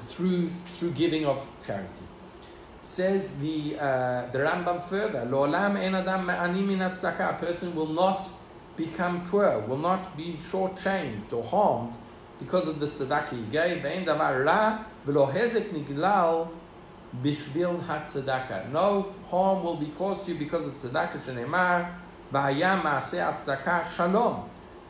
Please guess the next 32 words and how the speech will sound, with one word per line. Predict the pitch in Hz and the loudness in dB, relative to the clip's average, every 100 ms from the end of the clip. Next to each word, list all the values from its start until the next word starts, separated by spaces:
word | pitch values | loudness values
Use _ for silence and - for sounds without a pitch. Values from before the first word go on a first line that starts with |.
| - - - | -20 -18 -12
Yeshayahu | 120 110 139 170 196 190 | -8 -2 2 4 4 4
tells | 196 254 190 | 2 2 4
us | 165 - | 0 0
that | 156 156 | -2 -2
tzedakah | - 170 147 220 233 180 | -2 -4 0 0 2 0
will | 175 160 | 2 0
bring | 147 202 202 | 0 0 0
shalom, | - 190 220 185 139 | 0 2 4 2 -2
and | 135 | -4
it | 139 | -2
cannot | 185 202 190 | -2 0 -2
be | 214 214 160 | -2 -2 -2
that | 147 147 | -4 -2
by | 147 | -2
you | 160 185 | -2 -4
giving | 185 185 | -2 -2
tzedakah | - 175 214 214 156 | -2 0 0 0 -2
you'll | 170 | -4
be | 175 175 | -2 0
harmed, | 196 233 160 165 170 - - - | 2 2 0 -2 -8 -14 -16 -6
and | 156 | -2
the | 160 | 0
Navi | 185 214 175 | 2 2 0
says | 160 190 180 | -2 0 0
it | |
will | 175 | 0
bring | 147 180 | -2 -4
shalom. | 175 180 170 151 151 - - - - - - - - - - | -2 -2 0 0 -2 -8 -18 -18 -20 -18 -18 -18 -18 -18 2
"Kol | 214 | 6
hamerachim | 226 196 160 180 214 202 190 | 8 8 8 6 4 2 2
merachmim | 165 160 208 208 202 190 | 4 4 4 2 0 0
alav." | 180 175 170 | 2 0 -2